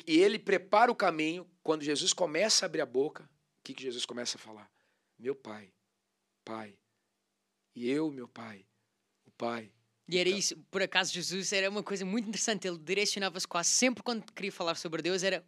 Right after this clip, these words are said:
Speaker 2: "o meu pai. Eu agora vou sair e vou para junto do meu pai. Vou
Speaker 1: O-,
Speaker 2: conversar
Speaker 1: os
Speaker 2: com o meu
Speaker 1: discípulos,
Speaker 2: pai, vou
Speaker 1: né? Os
Speaker 2: orar."
Speaker 1: discípulos começam a ver Jesus e eles começam a falar assim, "Cara, tudo bem, né, que ele é diferente da gente, mas ele tem alguns elementos que a gente já percebeu. Um deles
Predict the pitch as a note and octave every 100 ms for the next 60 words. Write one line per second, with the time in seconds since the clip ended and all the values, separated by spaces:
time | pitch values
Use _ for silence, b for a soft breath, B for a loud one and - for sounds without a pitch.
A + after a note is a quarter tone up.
0 | - F#3+ A#3 F#3+ C3+ B2 _ _ _ _
1 | _ _ _ _ _ - C3+ C#3 D#3 F#3+
2 | G#3 F3 F#3+ F#3 F3 F3+ E3+ F3+ F3 F#3
3 | E3 F3 E3+ E3+ F3+ F#3+ F3+ - _ _
4 | _ - C#3+ C#3 D3 E3 D#3 E3 D#3 E3
5 | D#3 C#3+ A#2+ C#3+ D3+ D#3+ D3+ D#3 - F3+
6 | F#3 E3+ D#3+ E3 D#3+ C3 C#3 C3 A2+ D3
7 | E3+ B2+ - _ B B B C3 D#3 D3
8 | C#3+ D3+ C#3 C#3 B2+ C#3 A2+ - _ _
9 | - E3 C3+ B2+ A2+ A2+ - A#2 - _
10 | _ _ _ - A#2 B2 - E3 E3 -
11 | F3+ C3 - A#2+ D3 D#3 _ _ _ C#3
12 | D#3+ F#3 F3 C#3+ B2 B2+ C#3 D3+ D3+ E3+
13 | F3 E3+ F3 C3 C#3+ C3+ F3+ E3+ B2 A2+